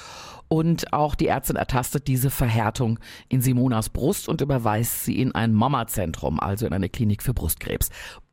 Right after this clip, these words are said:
Warum heißt das Mamazentrum oder Brustkrebs auch Mammakarzinom? Ist ganz einfach erklärt, kommt aus dem Lateinischen. Mama ist einfach die Brust. So, und wie wir schon gehört haben, ist der Brusttumor der häufigste,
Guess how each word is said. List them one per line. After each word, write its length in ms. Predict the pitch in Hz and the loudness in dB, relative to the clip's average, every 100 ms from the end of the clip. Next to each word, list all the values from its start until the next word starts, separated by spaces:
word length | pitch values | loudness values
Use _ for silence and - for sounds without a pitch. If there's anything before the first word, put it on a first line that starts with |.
| - | -2
Warum 220 | 143 165 | 0 2
heißt 200 | 180 - | 0 0
das 120 | 147 | 0
Mamazentrum 680 | 156 202 - 220 220 196 208 | 2 2 0 0 2 4 4
oder 240 | - 139 135 | 4 0 0
Brustkrebs 640 | - 160 - - 151 - | 0 -2 -2 -2 -2 0
auch 240 | - 123 | -2 2
Mammakarzinom? 1120 | 127 147 147 151 143 139 - 123 147 202 233 - - - - - - | 2 2 2 0 -2 -2 0 2 4 4 2 -2 -18 -16 -18 -20 0
Ist 180 | 214 - | 0 2
ganz 160 | 185 170 | 0 0
einfach 260 | 165 170 | 0 0
erklärt, 460 | 143 143 175 170 - | 0 0 2 0 0
kommt 220 | 160 - | -2 0
aus 100 | 123 | 0
dem 120 | 135 | 2
Lateinischen. 760 | 120 117 156 160 165 - 156 156 | 2 2 0 2 2 2 2 2
Mama 480 | 147 139 127 123 123 - - - - | 2 2 2 2 0 -6 -20 -20 -6
ist 200 | 104 - | -4 0
einfach 320 | 101 92 92 | -2 -2 -6
die 140 | - 151 | 0 0
Brust. 380 | 113 101 - - | 2 0 0 -4
So, 380 | - - 113 | -8 -2 -2
und 380 | 57 - 104 - - | -2 -4 -4 -6 -2
wie 260 | 123 170 | 0 2
wir 80 | 185 | 2
schon 240 | - 175 | 2 0
gehört 340 | 151 139 135 165 | 2 2 0 0
haben, 380 | 165 170 190 208 | 0 2 2 2
ist 260 | 147 - | 0 0
der 100 | 143 | 0
Brusttumor 1080 | 120 117 147 - - - 156 151 139 135 143 | 0 -2 -2 -2 -6 -4 0 2 4 2 0
der 360 | 139 131 110 | 0 0 2
häufigste, 720 | 131 143 156 156 - - 143 | 2 2 2 -2 -4 -2 -2